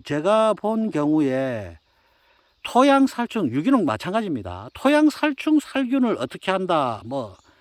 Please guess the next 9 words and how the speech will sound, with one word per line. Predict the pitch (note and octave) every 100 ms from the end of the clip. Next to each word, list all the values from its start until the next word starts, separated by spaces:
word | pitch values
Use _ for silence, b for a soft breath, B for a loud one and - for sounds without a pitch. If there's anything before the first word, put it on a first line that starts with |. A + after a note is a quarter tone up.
| b b b b
이런 | - B3 F#4 E4+
걸 | A#3+
가르쳐 | C3 E3+ F#3
주는 | D#3+
사람은 | C#3+ C3 G#2
없거든요. | F2 D#2 B2+ B2 F#2+ G#2+ _ _ _ _ _ _ _ _ _ _ _ _ _ _ _
특히 | - - G3+
유기농인 | C3 C#3+ B2+ A2 F#2+
경우. | F2 E2